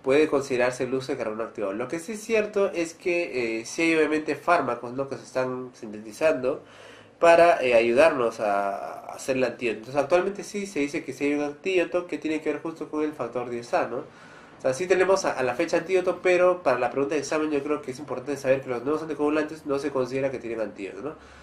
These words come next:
Eh, los antídotos no están en ninguna guía y tampoco están disponibles, por supuesto, acá, pues, ¿no? Solamente en Europa.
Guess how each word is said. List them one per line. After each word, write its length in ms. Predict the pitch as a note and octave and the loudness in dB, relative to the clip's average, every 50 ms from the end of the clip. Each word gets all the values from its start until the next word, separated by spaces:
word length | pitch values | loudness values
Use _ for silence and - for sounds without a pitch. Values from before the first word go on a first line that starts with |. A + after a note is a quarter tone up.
| - - - - - - | -20 -20 -20 -20 -10 -4
Eh, 180 | C3+ C3 B2+ B2 | 0 0 0 0
los 120 | C3 B2+ | 0 0
antídotos 600 | D3+ C#3+ C#3+ F#3+ G3+ G3 G3 G3+ G3 F#3+ - - | -2 0 2 2 2 2 2 0 -2 -4 -6 -4
no 120 | C#3 D3+ | 0 0
están 220 | E3+ E3 - F3+ E3 | 0 2 4 4 4
en 100 | D#3 C#3+ | 4 2
ninguna 280 | C#3 C3+ D3 D#3+ E3 | 2 0 2 2 2
guía 260 | D#3+ D#3+ F3 F3+ F3+ F3 | 2 4 4 4 4 4
y 80 | D3+ | 4
tampoco 420 | D3+ D#3 C#3 C3+ - E3 D#3+ D3+ C#3+ | 2 -2 -2 -2 -2 -4 -4 -2 -4
están 240 | C3 - D3+ D3 | -2 -2 -2 -2
disponibles, 460 | D3 C#3 C3+ - B2+ B2 B2+ C3+ C#3 C3+ | -2 -4 -6 -6 -6 -4 -4 -4 -4 -4
por 160 | - B2+ - | -8 -10 -12
supuesto, 380 | - - - A2+ A2 G#2+ - | -14 -12 -8 -8 -6 -6 -6
acá, 260 | G2+ - - E2 D2+ - | -6 -6 -6 -8 -8 -8
pues, 180 | - D2 - | -12 -16 -16
¿no? 140 | G#2 A#2 C3+ | -14 -14 -10
Solamente 420 | - - B2+ B2 A#2+ A#2 A#2+ C3 | -8 -4 -4 -2 -2 -2 -2 -2
en 60 | B2+ A2+ | -4 -2
Europa. 440 | G#2 G2+ G#2 A2 G#2+ G2+ - G2 | -4 -4 -4 -4 -6 -6 -10 -14